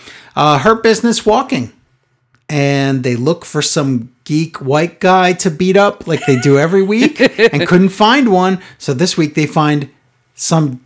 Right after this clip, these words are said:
Speaker 1: white guy on drugs, and it's Riddle, and they make drugs jokes about how high Riddle is. Shelton makes that joke, and then Lashley says, "I like flip-flops." And Riddle's like,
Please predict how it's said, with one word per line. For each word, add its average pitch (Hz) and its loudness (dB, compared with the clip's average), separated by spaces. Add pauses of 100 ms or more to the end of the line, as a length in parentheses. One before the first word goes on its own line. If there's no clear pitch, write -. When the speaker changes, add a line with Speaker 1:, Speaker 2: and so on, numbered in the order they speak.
(120)
Speaker 1:
white 131 -4
guy 160 0
on 202 2
drugs, 240 2
and 147 0
it's 143 -4
Riddle, 196 0 (180)
and 131 -2
they 139 0
make 135 -2
drugs 190 0
jokes 160 0
about 110 -6
how 117 -4 (220)
high 165 2
Riddle 160 0
is. 147 0
Shelton 143 -6
makes 143 -6
that 139 -6
joke, 135 -6 (280)
and 120 -2
then 107 -4 (320)
Lashley 139 -2
says, 143 -6 (540)
"I 233 2
like 220 2
flip-flops." - -6 (680)
And 147 0
Riddle's 143 -2
like, 123 -4